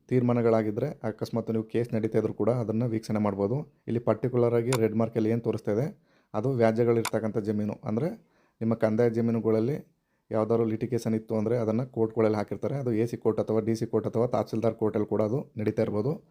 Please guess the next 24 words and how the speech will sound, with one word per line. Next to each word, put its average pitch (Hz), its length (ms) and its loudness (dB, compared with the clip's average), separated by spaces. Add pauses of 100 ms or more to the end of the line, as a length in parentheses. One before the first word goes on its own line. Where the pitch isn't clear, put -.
(220)
ಆ 107 60 -6
ಟ್ರಯಲ್ 123 560 2
ಆಗೋದ್ಕಿಂತ 117 400 -2
ಮೊದಲು 110 240 0
ಈ 113 40 2
ರೀತಿ 110 220 0
ರೆಡ್ 101 140 -2
ಸಿಂಬಲಲ್ಲಿ 107 380 -2
ಕೂಡ 104 180 -4
ಮಾರ್ಕ್ 110 320 -2
ಮಾಡಿ 110 120 0
ತೋರಿಸಿರ್ತಾರೆ. 110 480 -4 (460)
ನೀವು 117 140 -2
ಇದನ್ನ 113 180 0
ಈ 113 140 0
ರೀತಿ 110 240 -2
ಚೆಕ್ - 220 -8
ಮಾಡ್ಕೋಬೋದು 101 400 -4
ಸ್ನೇಹಿತರೆ. - 340 -6 (880)
ಅದಾದ 107 200 6
ನಂತರ 135 240 0
ಇಲ್ಲಿ 127 140 0
ಕೆಳಗಡೆ 117 260 4
ಬಂದು 113 300 0